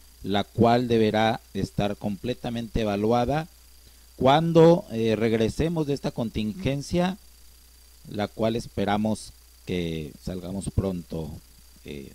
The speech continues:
de, de esto, pero seguimos trabajando a distancia por medio de la plataforma Territorium. Eh, todo esto es como si estuviera presencial. Ya saben ustedes, jóvenes, mi forma de trabajar,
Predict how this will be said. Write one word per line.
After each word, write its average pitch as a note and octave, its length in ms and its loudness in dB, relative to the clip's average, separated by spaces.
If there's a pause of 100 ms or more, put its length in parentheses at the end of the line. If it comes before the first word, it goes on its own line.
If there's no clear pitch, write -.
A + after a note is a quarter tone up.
de, D#2+ 300 -12 (520)
de F#2 280 -4
esto, F3 320 -2
pero A2 220 -2
seguimos G#2 340 -6
trabajando G#2 520 -4
a A2 40 0
distancia A#2 720 -4 (680)
por F#2 180 -4
medio G#2 180 0
de A2 100 0
la G#2 60 -2
plataforma F#2+ 720 -4
Territorium. F2 680 -6 (840)
Eh, G#2 680 -2 (240)
todo F#3+ 280 2
esto F3+ 480 -2
es D#3+ 160 -4
como F3+ 240 -6
si D3+ 80 -8
estuviera C#3+ 380 -6
presencial. C#3+ 720 -2
Ya C#3+ 100 -4
saben C#3 320 -4
ustedes, B2+ 460 -6
jóvenes, B2+ 400 -4
mi A2+ 80 -4
forma A2+ 320 -6
de A#2+ 80 -6
trabajar, A#2+ 640 -6